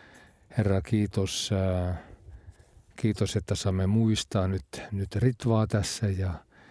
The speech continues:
sinä tiedät nämä moninaiset, moninaiset asiat, jotka häntä painavat ja joita hän haluaa tuoda tiettäväksi tässä yhdessä rukoilemme. Herra, kiitos, että Ritvan kanssa saamme muistaa näitä asioita.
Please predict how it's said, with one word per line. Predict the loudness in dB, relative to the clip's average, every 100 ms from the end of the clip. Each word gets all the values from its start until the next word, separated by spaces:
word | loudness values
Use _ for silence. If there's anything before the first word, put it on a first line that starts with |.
| _
sinä | 0 2 2
tiedät | 4 4 6 4 2
nämä | 2 2
moninaiset, | 2 4 4 4 4 2 2 0
moninaiset | 2 4 4 4 2 0 -2
asiat, | -2 -4 -2 -4 -4
jotka | -8 -4
häntä | 0 0 0 -6 -8 _ -20 -20 -20 _ 0
painavat | 4 4 4 2 0
ja | 0
joita | 0 0
hän | 0 2
haluaa | 2 2 0 0
tuoda | -2 -2 -4
tiettäväksi | 0 0 0 -2 -4 -4 -6
tässä | -4 -4 -2
yhdessä | 0 0 0 -2 -2
rukoilemme. | -2 -2 -2 -2 -2 -2
Herra, | -2 0
kiitos, | -2 -2
että | -2 0
Ritvan | 0 0 -2
kanssa | -2 -2 -2
saamme | 0 2 2
muistaa | 2 0 -2 -2
näitä | -2 -4 -4 -4
asioita. | -6 -4 -8 -8 -8 -10